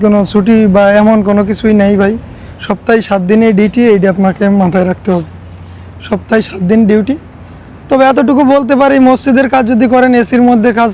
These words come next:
কোনো আমারই কষ্ট নেই, আহ, ঠিক আছে। আবার বেতন নিয়ে কোনো সমস্যা নেই, খাওয়া দাওয়ার কোনো সমস্যা নেই, দুই বছর পরে ছুটি পাচ্ছেন। আর বকশিস বা হাদিয়া এগুলা তো পাচ্ছেন, টিপস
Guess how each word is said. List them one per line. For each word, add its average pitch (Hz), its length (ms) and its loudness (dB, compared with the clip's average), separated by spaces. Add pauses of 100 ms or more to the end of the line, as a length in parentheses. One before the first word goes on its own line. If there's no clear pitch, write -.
(100)
কোনো 220 300 2
আমারই 220 560 0
কষ্ট - 320 -4
নেই, 214 380 2 (680)
আহ, 208 140 -2
ঠিক 233 200 -2
আছে। 202 260 0
আবার 202 200 0
বেতন 220 340 2
নিয়ে 220 200 2
কোনো 214 220 0
সমস্যা 208 480 -2
নেই, 208 180 2
খাওয়া 202 280 0
দাওয়ার 208 240 2
কোনো 202 220 -2
সমস্যা 202 480 -4
নেই, 202 220 0 (800)
দুই 220 140 4
বছর 220 380 0
পরে 220 220 0
ছুটি 208 280 0
পাচ্ছেন। 202 460 -2 (800)
আর 196 260 2
বকশিস 226 640 -2
বা 202 200 2
হাদিয়া 202 560 0 (580)
এগুলা 226 340 2
তো 226 120 -2
পাচ্ছেন, 202 460 -2
টিপস 226 300 -2